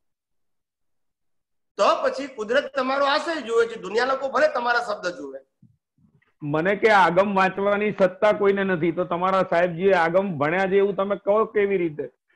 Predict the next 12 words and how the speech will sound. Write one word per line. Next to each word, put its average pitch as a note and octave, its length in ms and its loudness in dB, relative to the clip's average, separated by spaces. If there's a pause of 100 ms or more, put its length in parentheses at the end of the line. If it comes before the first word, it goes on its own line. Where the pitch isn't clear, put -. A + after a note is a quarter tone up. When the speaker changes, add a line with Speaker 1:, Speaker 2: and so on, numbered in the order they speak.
(140)
Speaker 2:
મેં D3+ 140 -4
કીધું, G3 120 -2
તમને G3+ 320 0
આવું G#3 300 4
અબુધ F#3+ 280 0
જ્ઞાન A3 320 -2
કોણે A#3 220 -2
આપ્યું? F3+ 360 0
વલભીપુરમાં G3 840 0
આગમનું G3+ 460 -2
મંદિર G#3 480 0
છે, F#3 340 2